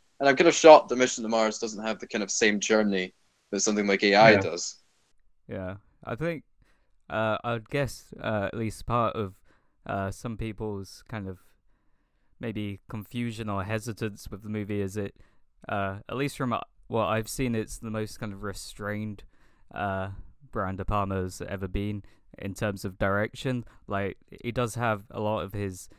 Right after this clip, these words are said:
Speaker 3: kind of hallmarks in there, like, really long takes, and there's,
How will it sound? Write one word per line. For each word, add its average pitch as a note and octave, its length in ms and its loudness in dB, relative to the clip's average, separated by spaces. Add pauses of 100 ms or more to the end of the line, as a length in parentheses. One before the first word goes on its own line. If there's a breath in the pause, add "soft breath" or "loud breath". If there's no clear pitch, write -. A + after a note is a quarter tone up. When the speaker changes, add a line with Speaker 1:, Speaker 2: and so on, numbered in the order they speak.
(160)
Speaker 3:
kind G#2+ 140 -6
of F2+ 100 -10
hallmarks G#2 640 -4
in G#2 240 -6
there, G#2 180 -2
like, F#2 280 -8 (420 loud breath)
really G2+ 300 -4
long G2+ 240 -4
takes, - 560 -8
and F#2 240 -6 (100)
there's, G2 240 -4